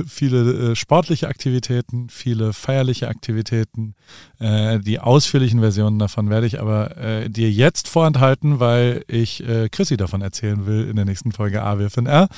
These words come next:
Und, äh, deswegen relativ schnell, ähm, oder also, wenn du Twitch geschaut hast, Twitch, äh, wir sind ja bei Twitch jetzt am Start. Vielleicht, ähm, willst du dir das mal angucken, ähm, was wir hier so veranstalten. Und weil ich lieber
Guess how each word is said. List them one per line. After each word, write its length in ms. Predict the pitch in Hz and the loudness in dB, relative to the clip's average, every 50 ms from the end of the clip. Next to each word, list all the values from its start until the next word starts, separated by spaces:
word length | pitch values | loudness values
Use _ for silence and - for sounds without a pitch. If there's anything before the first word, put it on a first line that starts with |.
| - - - - - - - - | -16 -16 -14 -16 -16 -18 -18 -10
Und, 460 | - - 135 127 127 127 127 113 - | -2 2 2 4 4 4 2 0 -2
äh, 320 | 147 165 135 120 120 123 117 | -4 0 2 2 2 2 0
deswegen 580 | 107 123 117 - - 120 117 120 113 120 117 | 0 -2 -4 -2 -2 -2 -2 0 0 0 0
relativ 460 | 110 110 117 120 113 - - 117 104 | 0 0 0 0 0 -2 -4 -6 -4
schnell, 540 | - - - 120 117 117 117 117 117 123 - - | -4 -2 2 2 4 4 6 6 4 4 2 2
ähm, 200 | 117 113 113 131 | 2 2 2 4
oder 200 | 156 151 175 185 | 6 6 6 6
also, 200 | 160 147 110 101 78 - _ - | 4 2 2 0 -6 -6 _ -20
wenn 580 | - - 67 71 73 73 - 110 120 135 147 160 | -20 -16 -12 -12 -10 -10 -4 0 4 4 6 6
du 300 | 160 160 156 151 147 139 - - - - - - - _ _ _ _ _ _ _ | 6 6 8 6 6 4 2 -4 -20 -20 -20 -20 -20 _ _ _ _ _ _ _
Twitch 280 | - - 254 - - - | -2 -2 0 0 0 0
geschaut 340 | - 104 - 107 95 90 | 0 0 0 0 -2 0
hast, 160 | 95 90 - - | -4 -6 -2 2
Twitch, 320 | - 196 196 - - - | 2 2 2 2 -4 -4
äh, 200 | 220 165 160 151 | 0 2 2 4
wir 80 | 151 156 | 4 4
sind 80 | 180 | 2
ja 100 | 214 208 220 | 2 0 -2
bei 160 | 175 151 180 175 | -2 -4 -4 -2
Twitch 240 | - - 214 - | 0 -2 -2 0
jetzt 140 | - 120 - | 0 -2 -2
am 80 | 101 85 | -2 -6
Start. 260 | - - - - - | -4 -6 -8 -10 -8
Vielleicht, 400 | - - 143 151 151 - - - | -4 0 2 2 2 0 -2 -2
ähm, 440 | - 147 147 147 139 143 147 147 147 135 | 2 4 4 4 4 4 2 0 -2 2
willst 220 | 131 147 147 - | 4 4 4 4
du 60 | 175 | 2
dir 100 | 151 160 | 4 4
das 100 | 165 147 | 4 4
mal 140 | 160 170 147 | 4 4 4
angucken, 500 | 139 135 - 147 143 - 165 170 175 190 | 2 2 2 2 2 4 4 4 4 2
ähm, 520 | - - 135 131 131 135 135 135 131 127 117 - - _ _ - | 2 2 4 4 6 6 6 6 4 2 0 -4 -16 _ _ -12
was 320 | - - 120 123 - - | -4 0 2 2 2 4
wir 80 | 175 185 | 4 4
hier 220 | 175 - 170 160 | 4 6 6 6
so 100 | 156 175 | 6 4
veranstalten. 640 | 165 - 190 185 185 - - - 113 90 - - - _ _ _ _ _ - - - - - _ _ | 2 2 2 4 4 2 2 2 2 2 2 -2 -10 _ _ _ _ _ -20 -20 -20 -20 -20 _ _
Und 300 | - 123 123 127 127 120 | 2 4 4 4 4 2
weil 160 | 120 123 127 | 2 2 2
ich 160 | 127 123 - | 2 2 4
lieber 800 | - 123 117 131 147 180 214 220 185 196 185 185 185 190 196 | 2 4 6 8 8 10 8 8 8 6 6 8 6 4 4